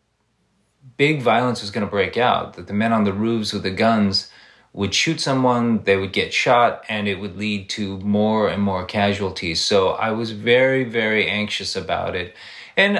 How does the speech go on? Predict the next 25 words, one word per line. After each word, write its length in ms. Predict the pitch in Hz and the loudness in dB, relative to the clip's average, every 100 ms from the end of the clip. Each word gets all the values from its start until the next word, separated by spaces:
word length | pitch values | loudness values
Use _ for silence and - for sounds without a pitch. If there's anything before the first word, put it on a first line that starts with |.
| - | 2
I'm 160 | 190 | 0
sure 400 | 202 - 214 202 | 0 0 0 2
that 160 | 190 170 | 0 -2
there 140 | 175 | 0
was 200 | 175 170 | 2 2
a 80 | 147 | 0
bit 240 | 107 131 147 | 2 2 2
of, 380 | 127 104 - _ _ _ _ _ _ - | 0 -4 -14 _ _ _ _ _ _ -12
I 80 | 117 | -2
hesitate 420 | 165 170 131 110 | -2 0 -4 -4
to 60 | - | -2
say 240 | - 180 | 0 0
this, 300 | - - - | 0 -2 -2
but 440 | - 101 - - _ - | -2 0 0 -6 _ -8
shame. 640 | - - 165 196 113 85 | -4 0 2 2 0 -2
Like, 300 | 90 98 - | -2 -2 -2
it 120 | 107 | -4
was, 240 | 98 110 - | -4 -6 -6
the 200 | 113 110 | -2 2
model 340 | 113 127 139 | 4 4 4
minority 420 | 127 117 123 123 | 0 0 2 2
myth 360 | 110 113 110 - | 0 -2 -4 -4
was 200 | 107 104 | -4 -2
something 500 | 120 110 104 104 104 | 0 -2 0 0 2
that, 360 | 101 95 - | 2 0 -2